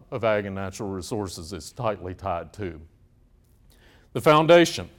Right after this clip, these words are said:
philanthropically. Now, I mentioned in the research side that we had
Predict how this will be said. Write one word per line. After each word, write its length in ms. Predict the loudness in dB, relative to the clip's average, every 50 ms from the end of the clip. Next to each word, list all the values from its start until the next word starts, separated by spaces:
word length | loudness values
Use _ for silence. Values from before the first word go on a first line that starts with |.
| _ _ -20 _ _ _ 0 4
philanthropically. 960 | 6 8 8 8 6 6 6 8 8 8 8 4 -4 -6 -6 -16 -18 -18 -18 _
Now, 140 | -6 -2 0
I 80 | 0 0
mentioned 460 | 2 2 0 0 0 0 -2 0 0
in 100 | 0 0
the 80 | 0 0
research 540 | -2 -2 -4 -2 0 0 0 0 0 -4
side 580 | -6 -2 2 2 4 4 6 4 4 2 0 -4 -14 -18 -20 _ _ _ _ _ _ -20 _ 0
that 180 | 2 4 4 4
we 300 | 4 2 2 2 2 0
had 500 | 0 0 2 2 2 2 0 -2 -6 -10